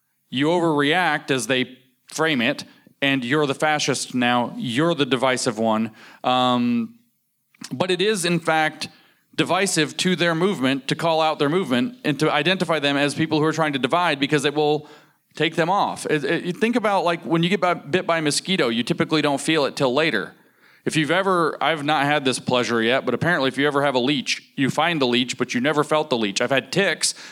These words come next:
You never feel the tick bite you. You never even feel it crawl on you. It's kind of an amazing creature.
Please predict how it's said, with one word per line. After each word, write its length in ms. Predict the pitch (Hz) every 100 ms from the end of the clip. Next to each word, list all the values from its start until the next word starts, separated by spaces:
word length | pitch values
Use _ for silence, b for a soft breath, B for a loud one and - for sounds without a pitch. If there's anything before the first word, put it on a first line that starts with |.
| B
You 100 | 123
never 400 | 117 143 202 202
feel 220 | 190 185
the 80 | 165
tick 280 | 165 170 127
bite 220 | 147 143
you. 140 | 135 139
You 180 | 127
never 240 | 139 196 208
even 160 | 143
feel 240 | 139 135 104
it 140 | -
crawl 380 | - 190 202 147
on 120 | 104
you. 140 | 101 101
It's 120 | -
kind 160 | 160
of 40 | 143
an 100 | 113
amazing 480 | 110 131 143 120 107
creature. 460 | 185 190 110 101